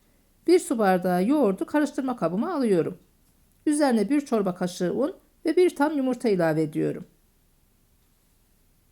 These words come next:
Çırparak tüm malzemenin birbirine geçmesini sağlıyorum.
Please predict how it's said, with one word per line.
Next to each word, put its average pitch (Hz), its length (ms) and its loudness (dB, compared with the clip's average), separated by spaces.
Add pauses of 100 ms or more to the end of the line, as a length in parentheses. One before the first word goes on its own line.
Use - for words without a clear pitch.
(760)
Çırparak 294 540 0
tüm 349 160 -6
malzemenin 226 460 0
birbirine 262 340 0
geçmesini 285 520 -4
sağlıyorum. 156 640 -2